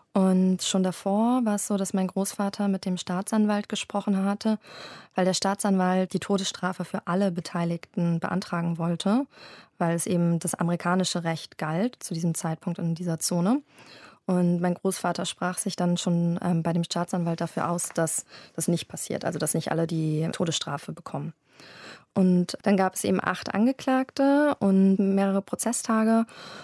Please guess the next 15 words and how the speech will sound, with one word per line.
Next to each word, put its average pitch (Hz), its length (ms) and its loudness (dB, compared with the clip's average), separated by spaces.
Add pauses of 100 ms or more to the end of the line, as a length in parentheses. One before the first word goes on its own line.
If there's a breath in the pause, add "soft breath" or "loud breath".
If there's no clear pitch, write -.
(200 loud breath)
Und 196 380 6
es - 120 -4
gab 180 180 0
nur 185 100 2
Teilgeständnisse. 214 1300 2
Niemand 214 360 6
gab - 360 -4
wirklich 190 300 -4
zu, 208 340 2
im 190 160 2
Keller 196 340 0
auch 190 120 -6
geschossen - 460 -2
zu 233 220 2
haben. 214 520 4